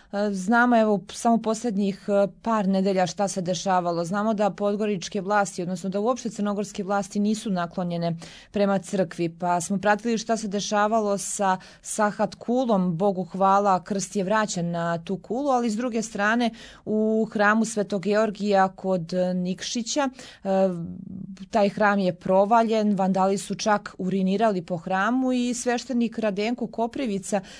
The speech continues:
nam je rekao da u Nikšiću i dalje živi veliki broj ljudi koji su protiv crkve i koji ne žele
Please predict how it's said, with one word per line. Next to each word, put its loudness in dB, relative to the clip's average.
nam 2
je 2
rekao 4
da 2
u 0
Nikšiću -2
i 2
dalje 0
živi -2
veliki -2
broj 0
ljudi -2
koji -2
su -2
protiv 2
crkve 0
i 2
koji 2
ne 6
žele 2